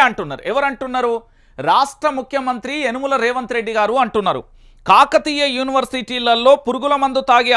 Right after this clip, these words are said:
ఆత్మహత్య చేసుకున్న అదే లంబాడి బిడ్డను మరి అప్పుడు మీరు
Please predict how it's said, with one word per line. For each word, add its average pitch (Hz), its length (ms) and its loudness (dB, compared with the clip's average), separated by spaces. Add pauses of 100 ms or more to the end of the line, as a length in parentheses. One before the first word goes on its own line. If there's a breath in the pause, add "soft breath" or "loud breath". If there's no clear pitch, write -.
(120)
ఆత్మహత్య 247 480 0 (100)
చేసుకున్న 214 460 -6 (960)
అదే 247 160 6 (120)
లంబాడి 277 480 2
బిడ్డను 240 320 -2 (720)
మరి 285 220 4
అప్పుడు 285 260 -2
మీరు 269 160 -2